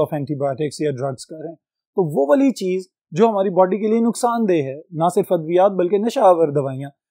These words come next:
या और इस तरह के केमिकल्स भी हो सकते हैं, तो उनको हमारी बॉडी जो है वो एक्सेप्ट नहीं कर पा रही होती, तो फौरी तौर पे लिवर एक्शन में आ जाता है, और जब लिवर हरकत में आता है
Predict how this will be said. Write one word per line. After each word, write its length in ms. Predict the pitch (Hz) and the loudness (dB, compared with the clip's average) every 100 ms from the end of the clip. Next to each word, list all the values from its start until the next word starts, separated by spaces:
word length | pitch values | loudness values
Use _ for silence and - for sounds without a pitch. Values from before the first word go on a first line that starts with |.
| _ | _
या 120 | 165 175 | 0 4
और 180 | 185 190 | 4 4
इस 120 | - | 2
तरह 140 | 160 | -2
के 120 | 147 | -2
केमिकल्स 460 | 147 147 139 147 131 | -6 -6 -6 -6 -6
भी 80 | 135 | -6
हो 120 | 143 139 | -6 -6
सकते 300 | 160 - - | -6 -10 -14
हैं, 60 | - _ _ _ - | -20 _ _ _ 0
तो 80 | 220 - _ | 0 0 _
उनको 580 | 226 220 262 247 - 165 165 175 196 220 _ _ _ _ | -2 0 0 -2 -2 0 2 2 0 -2 _ _ _ _
हमारी 340 | - 165 160 180 | -8 -4 -2 -2
बॉडी 360 | 151 151 143 202 | 0 0 0 -2
जो 160 | 175 165 | -2 -2
है 140 | 151 | -2
वो 140 | 156 180 | 0 0
एक्सेप्ट 340 | 175 - 208 233 | -2 -6 -6 -4
नहीं 240 | 196 233 | 0 0
कर 200 | 220 196 | 4 4
पा 200 | 139 165 143 | 4 0 0
रही 140 | 143 | -2
होती, 220 | 135 - | -6 -8
तो 580 | 127 _ _ _ - 208 - | -16 _ _ _ 0 2 0
फौरी 380 | - 165 165 240 | -6 -2 0 0
तौर 280 | 226 202 180 | 0 0 0
पे 140 | - | 2
लिवर 320 | 175 151 135 139 | 2 2 0 -4
एक्शन 240 | - 170 | -6 -8
में 120 | 170 | -4
आ 100 | 180 | -2
जाता 240 | 170 170 175 | 0 -2 -4
है, 60 | - _ - | -10 _ -6
और 120 | 180 | -2
जब 160 | 170 170 | 0 2
लिवर 300 | 165 180 233 | 2 2 2
हरकत 300 | 190 - 165 | 0 -2 -4
में 120 | 165 | -4
आता 220 | 156 135 | -6 -2
है 60 | 156 | -4